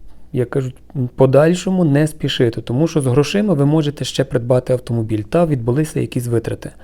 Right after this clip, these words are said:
Але ви все рівно повинні розуміти, що з грошима ви все-таки купите автомобіль. Якщо в гарячці купити що-небудь, бо я вже приїхав на ринок,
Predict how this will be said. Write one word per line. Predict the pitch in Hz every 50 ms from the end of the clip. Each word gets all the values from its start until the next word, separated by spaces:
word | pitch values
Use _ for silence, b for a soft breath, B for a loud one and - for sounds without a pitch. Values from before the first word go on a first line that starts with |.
| B B B B B B B B B B B B B B B B B - -
Але | - 147 139 143
ви | 139 175 180
все | 180 - -
рівно | 160 165 151 143 139
повинні | - 143 143 135 131
розуміти, | 131 135 135 165 185 220 208 214 165
що | 143 - - - 135
з | 120
грошима | 120 135 127 - - 185 185 175
ви | 143 139
все-таки | 135 131 - 147 139 - 135 - 131
купите | - - 143 - 147 - -
автомобіль. | 117 110 - 120 113 113 117 - - - - B B B B B B B B B B B B B
Якщо | - 123 - - - 202
в | 180
гарячці | 160 170 170 170 160 143 - - - 135
купити | - - - - 160 151 - 135
що-небудь, | 127 - - - - 170 165 160 160 160 180 214 220 - -
бо | 151 139
я | 131 135 139 131
вже | 120 127 127
приїхав | - 127 127 123 123 120 123 123
на | 123 131 139
ринок, | 165 196 208 185 160 156 - B